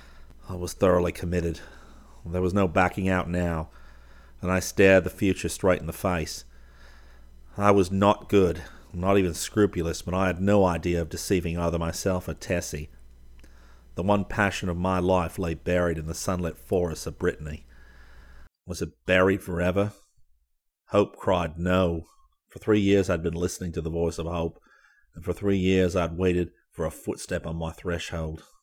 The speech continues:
Had Sylvia forgotten? No, cried hope. I said I was no good, and that's true, but still I was not exactly a comic opera villain. I'd led an easygoing, reckless life,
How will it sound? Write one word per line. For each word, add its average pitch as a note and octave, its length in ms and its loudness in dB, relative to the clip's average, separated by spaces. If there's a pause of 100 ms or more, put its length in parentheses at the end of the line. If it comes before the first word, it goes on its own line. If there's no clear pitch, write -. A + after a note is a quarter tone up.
(880)
Had F2+ 220 -6
Sylvia F#2+ 360 0
forgotten? F#2+ 680 -4 (1040)
No, D#2+ 520 -4
cried E2 340 -6
hope. E2 360 -4 (1500)
I G2+ 80 -4
said - 240 6
I G#2 60 8
was F2 160 -4
no F#2 140 0
good, F2 360 0 (180)
and F2+ 100 -10
that's F#2 160 -8
true, E2+ 420 0
but E2 180 -10 (480)
still G#2 360 6
I F#2+ 60 4
was G2 120 2
not G#2 140 4
exactly F#2+ 460 2
a E2 60 -4
comic F2 480 -4
opera D#2+ 340 -4
villain. D#2+ 440 0 (720)
I'd A2 140 0
led B2+ 180 6
an A2 120 -4
easygoing, G2+ 640 0
reckless - 420 -2
life, F2+ 420 -2